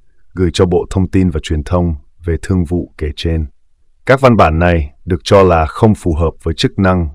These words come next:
nhiệm vụ và thẩm quyền của Bộ Công an. Điều đó đã góp phần che giấu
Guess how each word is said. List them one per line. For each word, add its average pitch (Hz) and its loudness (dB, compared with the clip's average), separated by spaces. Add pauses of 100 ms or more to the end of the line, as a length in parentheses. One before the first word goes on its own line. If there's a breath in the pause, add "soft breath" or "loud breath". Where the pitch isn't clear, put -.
(140)
nhiệm 85 -4
vụ 85 -4 (160)
và 78 -6
thẩm 76 -4
quyền 78 -2
của - -12
Bộ 71 -8
Công 80 -6
an. 80 -4 (460)
Điều 104 4
đó 101 8
đã 110 4
góp 117 4
phần 87 2
che 98 4
giấu 92 4